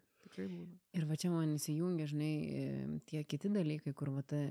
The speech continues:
Speaker 2: ir disciplina, ir tada disciplina tarsi gali veikti dvejopai. Iš vienos pusės gebėti nuolatos judėti link to,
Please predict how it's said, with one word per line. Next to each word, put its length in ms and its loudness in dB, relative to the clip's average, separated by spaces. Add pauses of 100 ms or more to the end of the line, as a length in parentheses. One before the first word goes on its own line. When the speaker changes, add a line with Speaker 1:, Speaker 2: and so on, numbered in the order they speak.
Speaker 2:
ir 220 0
disciplina, 960 2
ir 180 0
tada 220 0
disciplina 600 0
tarsi 320 -2
gali 280 0
veikti 300 -2
dvejopai. 580 2
Iš 80 -6
vienos 280 2
pusės 440 -4
gebėti 580 2
nuolatos 680 0
judėti 500 0
link 260 0
to, 200 -2